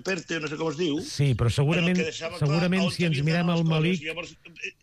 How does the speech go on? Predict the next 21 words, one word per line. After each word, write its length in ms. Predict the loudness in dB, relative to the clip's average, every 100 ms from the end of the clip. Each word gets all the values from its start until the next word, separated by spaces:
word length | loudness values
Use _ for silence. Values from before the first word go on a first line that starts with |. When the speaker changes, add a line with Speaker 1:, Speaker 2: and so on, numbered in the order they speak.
| -20 -20 _ -10
Speaker 2:
hi 100 | -4
ha, 80 | -2 0
hi 80 | 0
ha, 80 | 0
hi 80 | 2
ha 60 | 2
molts, 380 | 2 0 -2 -4
hi 80 | 0
ha 80 |
molts 240 | 2 2 2
errors 320 | 2 2 0 0
Speaker 1:
Claro. 40 | -2
Speaker 2:
per 60 | 0
part 220 | 0 2
de 80 | 2
dins 160 | 2
de 80 | 0
casa, 300 | 0 0 0
com, 160 | 0 0 2
per 80 | 0
exemple, 540 | 2 2 2 0